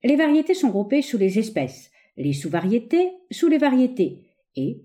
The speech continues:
dans quelques cas même, comme pour les pigeons domestiques, on distingue encore plusieurs autres nuances de différence. On suit en un mot à peu près les mêmes règles que pour la classification des espèces.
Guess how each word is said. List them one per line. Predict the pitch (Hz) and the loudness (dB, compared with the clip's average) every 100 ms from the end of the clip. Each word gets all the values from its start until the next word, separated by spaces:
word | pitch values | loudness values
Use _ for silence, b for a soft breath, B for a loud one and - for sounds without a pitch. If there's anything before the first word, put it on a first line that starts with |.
| _ - | _ -10
dans | 123 | -8
quelques | 131 - 123 | -8 -10 -10
cas | 120 | -4
même, | 143 233 302 - B _ | -2 2 2 0 B _
comme | 165 151 139 | -4 -2 -4
pour | 143 135 | -6 -8
les | 127 | -8
pigeons | 156 147 196 | -8 -4 -2
domestiques, | 120 131 - 349 - b b b - | -2 -6 -2 -4 -4 b b b -2
on | 202 | -2
distingue | 262 - 359 240 | -2 -2 0 0
encore | 151 254 302 | 0 -2 -4
plusieurs | - 226 208 202 | -2 0 0 0
autres | 294 202 | -2 -2
nuances | 170 180 226 | 0 2 0
de | 156 | -2
différence. | 147 - 139 110 - _ _ _ _ _ _ _ _ _ _ _ _ _ - | -4 -6 -8 -8 -14 _ _ _ _ _ _ _ _ _ _ _ _ _ -2
On | 294 | -2
suit | - 349 330 | 2 0 2
en | 220 | 2
un | 196 | 2
mot | 220 262 - | 2 0 -2
à | 240 | -4
peu | 214 185 | -2 -2
près | 240 | -2
les | 202 165 | 0 2
mêmes | 180 | 2
règles | 170 156 180 196 202 | 2 -2 -4 -6 -6
que | |
pour | 151 170 | -8 -4
la | 156 | -6
classification | 147 202 202 180 156 139 180 | -4 -6 -6 -10 -6 -4 -2
des | 147 131 | -2 -4
espèces. | 135 - - - _ | -8 -12 -16 -16 _